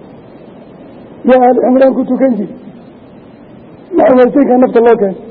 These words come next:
Salaad subax baa la tukanayay, labada qul acuudu. Waa dhama. Qur'aanka rukuuc,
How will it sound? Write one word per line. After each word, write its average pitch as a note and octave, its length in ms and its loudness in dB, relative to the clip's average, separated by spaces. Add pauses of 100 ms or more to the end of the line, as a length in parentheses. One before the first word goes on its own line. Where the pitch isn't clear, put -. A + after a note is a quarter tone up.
(560)
Salaad C#4 300 2
subax C#4 200 -4
baa B3+ 120 0
la A#3+ 100 -4
tukanayay, A#3+ 420 0 (320)
labada C4+ 300 2
qul A#3 180 -4
acuudu. A#3+ 340 -2 (2250)
Waa A#3+ 180 0
dhama. F#3 200 -2 (2500)
Qur'aanka C4 640 2
rukuuc, A3+ 360 0